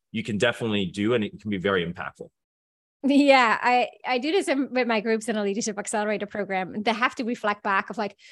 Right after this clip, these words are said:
Speaker 2: what were the words that triggered you? What made you feel
Speaker 1: Mm-hmm.
Speaker 2: uncomfortable, right? When did you notice I'm starting to get defensive? <laughs>
Speaker 1: Yeah,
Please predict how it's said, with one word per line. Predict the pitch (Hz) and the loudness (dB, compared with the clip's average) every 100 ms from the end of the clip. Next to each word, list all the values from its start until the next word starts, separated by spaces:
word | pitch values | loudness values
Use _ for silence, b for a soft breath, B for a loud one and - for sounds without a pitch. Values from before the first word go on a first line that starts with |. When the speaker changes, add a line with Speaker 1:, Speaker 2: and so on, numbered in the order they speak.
| B B | B B
Speaker 2:
what | 240 269 | 4 6
were | 262 | 6
the | 262 | 6
words | 320 339 330 - | 6 6 6 2
that | 302 - | -2 0
triggered | 370 381 277 | -2 0 0
you? | 233 220 220 - _ _ - | 2 0 -2 -6 _ _ 0
What | 214 226 | 4 6
made | 247 254 | 4 6
you | |
feel | 117 285 | 6 6
Speaker 1:
Mm-hmm. | 254 | 4
Speaker 2:
uncomfortable, | - 320 - 277 233 214 | 4 2 2 0 2 2
right? | 220 226 | 0 0
When | 220 240 | -2 -2
did | 254 294 | -2 -2
you | |
notice | 277 294 254 240 | 0 2 0 -2
I'm | 233 | -6
starting | - 226 254 | -6 -4 0
to | 254 | 2
get | 277 | 2
defensive? | 294 359 370 349 240 226 - - | 2 2 2 2 0 -2 -6 -20
<laughs> | B B B B B _ 330 - - | B B B B B _ -6 -4 -2
Speaker 1:
Yeah, | 92 | -2